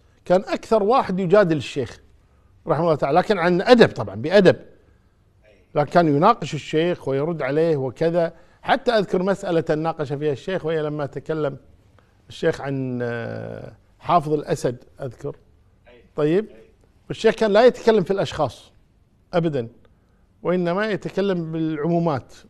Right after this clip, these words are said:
وكذا، لا، لا يقبل أن يذكر شخص يعني. فكان إبراهيم بيان نقل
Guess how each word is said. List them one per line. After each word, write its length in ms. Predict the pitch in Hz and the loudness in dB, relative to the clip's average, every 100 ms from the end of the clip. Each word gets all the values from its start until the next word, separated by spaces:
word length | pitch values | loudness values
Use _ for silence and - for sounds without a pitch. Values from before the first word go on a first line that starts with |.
| _ _ - | _ _ -10
وكذا، 340 | 139 156 143 | -4 0 2
لا، 280 | 160 196 190 | 4 2 2
لا 180 | 170 202 | 2 4
يقبل 380 | 208 202 185 190 | 2 0 -2 -2
أن 280 | 160 156 | -4 -6
يذكر 520 | 160 160 135 143 127 117 | -6 -8 -6 -8 -8 -10
شخص 360 | - 131 - | -8 -10 -10
يعني. 280 | 123 117 123 - _ _ _ | -10 -10 -12 -18 _ _ _
فكان 480 | - 156 151 220 208 | -4 -4 2 2 2
إبراهيم 420 | 190 170 190 190 | -4 0 2 2
بيان 520 | 196 196 180 165 175 190 | 0 0 0 -4 -8 -6
نقل 320 | 170 160 | -4 -4